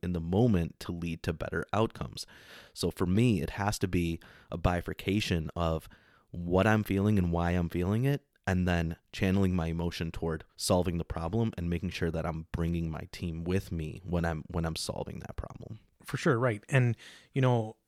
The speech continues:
Speaker 2: if you can do that consistently, where you're regularly, regularly able to identify your emotional state and tendencies, you're, you're gonna have ample opportunity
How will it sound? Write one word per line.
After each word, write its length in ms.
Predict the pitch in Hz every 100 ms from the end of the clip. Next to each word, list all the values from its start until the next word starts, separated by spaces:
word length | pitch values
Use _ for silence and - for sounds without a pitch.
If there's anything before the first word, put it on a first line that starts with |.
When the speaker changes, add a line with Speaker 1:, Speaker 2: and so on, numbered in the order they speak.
| -
Speaker 2:
if 160 | 135
you 80 | 135
can 160 | 131 151
do 160 | 117
that 300 | 117 113 -
consistently, 1000 | - 107 - - 113 - 107 110 120 139 - _ -
where 100 | 117
you're 240 | 107 104 - 123
regularly, 840 | 113 117 120 120 117 117 113 123 -
regularly 720 | 123 117 123 117 113 110 107
able 180 | 110 107
to 120 | 107
identify 640 | 101 101 101 - 113 107
your 260 | 107 101 98 - - -
emotional 320 | 107 98 113
state 340 | 101 - 101 104
and 100 | 110
tendencies, 680 | 107 107 139 165 202 202 - - - -
you're, 260 | - 110 113 -
you're 120 | 123
gonna 140 | 143
have 280 | 135 135 120 - _ _ -
ample 380 | 147 131 127 117
opportunity 800 | 107 - - 113 107 120 135